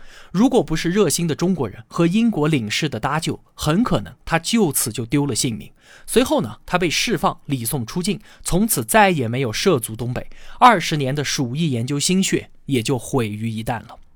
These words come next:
同年，北理柴三郎去世，享年七十八岁。一九四三年，八十一岁的耶尔森在越南去世。一九六零年，同样八十一岁的伍连德在马来西亚去世。他死前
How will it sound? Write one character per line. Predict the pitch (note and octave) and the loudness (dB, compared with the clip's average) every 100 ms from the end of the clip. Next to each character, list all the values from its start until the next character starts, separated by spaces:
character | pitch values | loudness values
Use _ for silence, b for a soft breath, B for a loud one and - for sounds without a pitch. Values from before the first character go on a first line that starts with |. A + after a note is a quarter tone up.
| - B B B B B | -20 B B B B B
同 | - B3+ | 2 2
年， | G3+ A2+ - - | 2 -2 -10 0
北 | F3 A#3 | 2 4
理 | A#3 C3+ | 2 -2
柴 | - B2 | -4 -4
三 | C#3 F3+ | 0 0
郎 | C#3+ G#2+ - | -2 -6 -12
去 | - D3+ | -4 -2
世， | - C3 - - | 0 -4 -8 -6
享 | - C#3 A#2+ | -2 0 -2
年 | B2 C3 | -4 -4
七 | - F3 | -2 -2
十 | - | -2
八 | A#2+ A#2 | -2 -4
岁。 | B2 - B B B | -4 -10 B B B
一 | C#4+ | 4
九 | D4 D3 | 4 4
四 | - | 2
三 | F3+ F3 | 4 2
年， | G#2+ A2+ - | 0 -2 6
八 | G3+ G#3 | 8 8
十 | - D3 | 2 0
一 | F#3 | 0
岁 | - E3+ | 2 2
的 | B2 | 2
耶 | D#3+ D#3+ | 2 2
尔 | - | 0
森 | B2+ C3+ - | -2 -4 -8
在 | - E3 | -2 -2
越 | C3+ F3+ G#3+ | 0 4 4
南 | A#2+ G2+ G#2+ | 2 -4 -8
去 | C3+ | -6
世。 | A2 - G#2 - - | -6 -8 -10 -14 2
一 | G#3 | 4
九 | G#3 D3+ | 4 4
六 | E3 | 2
零 | A2+ A2 | 0 -4
年， | G#2 - B B | -8 -14 B B
同 | F#3 G3+ D4+ | 2 4 4
样 | A3+ E3 | 2 4
八 | F#3 F#3+ | 2 2
十 | - D#3 | -2 -2
一 | F3 | 0
岁 | F#3 | 2
的 | C3+ A#2 | 0 -2
伍 | A#2 | -2
连 | A#2 D3+ | 0 2
德 | C3 A#2 - - | 0 -4 -10 -2
在 | - C3+ | 0 2
马 | B2 A2+ G#2 | 0 -4 -4
来 | A2 | -4
西 | B2+ - | -2 -2
亚 | D3 A#2 | -2 -2
去 | - G#2+ | -6 -6
世。 | - - _ b b b b b | -8 -10 _ b b b b b
他 | B3 | 4
死 | - D3+ | 4 2
前 | B2 G#2+ | -4 -10